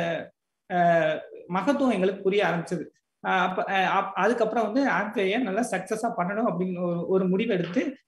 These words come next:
இந்த பிசினஸை வந்து இப்ப ஒரு, அஹ், ஒரு வருட காலமாக, அஹ், சிறப்பா செஞ்சுட்டு வர்றோம். அஹ், எ-, எப்-, எ-, எப்படி செய்யறோம் அப்படின்னு கேட்டீங்கன்னா, நாங்க செஞ்ச அதே விஷயத்தை தான் வந்து எங்களுக்கு கீழே, எங்களுக்கு already நிறைய customer இருந்தாங்க இல்லையா, அவங்களுக்கு போய் இந்த ப-, இந்த பிசினஸோட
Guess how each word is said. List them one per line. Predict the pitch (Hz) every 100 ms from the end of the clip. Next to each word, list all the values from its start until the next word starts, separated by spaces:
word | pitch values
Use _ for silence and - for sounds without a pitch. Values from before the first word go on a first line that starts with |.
| _
இந்த | 190 196
பிசினஸை | 180 190 240 233
வந்து | 185 190 302
இப்ப | 185 220
ஒரு, | 190 196 185
அஹ், | 180 175 170 131
ஒரு | 208 233
வருட | 226 226
காலமாக, | 180 190 190 175 175 311 370 - _ -
அஹ், | 180 170
சிறப்பா | 165 214 214 254
செஞ்சுட்டு | 202 185 180 170
வர்றோம். | 165 165 - _ _ -
அஹ், | 170 180 175 -
எ-, | 185 202 -
எப்-, | 202 202
எ-, | 190 185
எப்படி | 190 233 254
செய்யறோம் | 214 233 220
அப்படின்னு | 180 208
கேட்டீங்கன்னா, | 180 226 277
நாங்க | 185 240 277
செஞ்ச | 247 233 254
அதே | 190 208 269
விஷயத்தை | - 214 185
தான் | 175 226
வந்து | 185 285 494 _ _
எங்களுக்கு | 208 247 240 -
கீழே, | 247 269 214 175
எங்களுக்கு | 214 254 214
already | 226 247 262 233
நிறைய | 214 240
customer | 220 180 277 220
இருந்தாங்க | 196 185 180
இல்லையா, | 180 226
அவங்களுக்கு | 226 247 277 226
போய் | 185 226 415
இந்த | 208 214
ப-, | 202 202 190 185
இந்த | 208
பிசினஸோட | 220 233 269 240 214